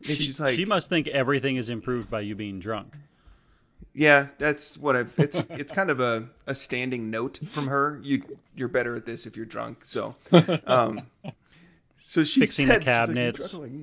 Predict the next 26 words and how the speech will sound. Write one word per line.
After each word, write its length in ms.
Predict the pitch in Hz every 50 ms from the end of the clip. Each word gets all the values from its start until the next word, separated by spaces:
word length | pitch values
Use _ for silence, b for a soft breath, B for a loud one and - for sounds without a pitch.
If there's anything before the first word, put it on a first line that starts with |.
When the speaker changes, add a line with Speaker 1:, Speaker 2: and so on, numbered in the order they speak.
| 151 202
Speaker 1:
"No." 60 | 254
Speaker 2:
washing 340 | - 117 110 - - 120 110
the 60 | 107
dishes. 640 | 90 117 113 107 - - 113 110 104 95 95 - - - -
Speaker 1:
And 140 | 165 165 165
she's 180 | - 190 180
like, 260 | 196 180 160 151 - - _ _ _ _ _ _ _ _ _ _ _ 269 -
"Yeah, 320 | 156 151 135 123 117 117 127 - _ _ _ _ _ _ _ _ _ _ _ _ _ _ _ _ _ _ _ _ _ _ _ _ _ _ _ _ _ _ _ _ -
not 320 | 143 156 151 143 - -
driving." 460 | - 127 120 120 117 117 117 113 117 _
That's 240 | - 131 123 - -
one 180 | 123 120 113
thing 180 | 110 120 117 110
she's 320 | - - 113 113 - - - _ _
been 180 | 113 117 117 113
very 220 | 110 110 113 113
clear 260 | 113 - 117 107 110
on. 160 | 110 107 110 120
But, 260 | - 110 107 - - B 165 208 B B B B B -
um, 420 | - 131 123 117 233 214 - - _ _ _ _ _ _ _ - - _ _ _ B B B B B B B -
she's 240 | 160 - 170 156 151
like, 200 | 151 135 139 143
"Yeah, 160 | 170 208 190
it 120 | 165 196
was 180 | 233 226 160 -
funny, 440 | - - 262 185 196 175 127 110 127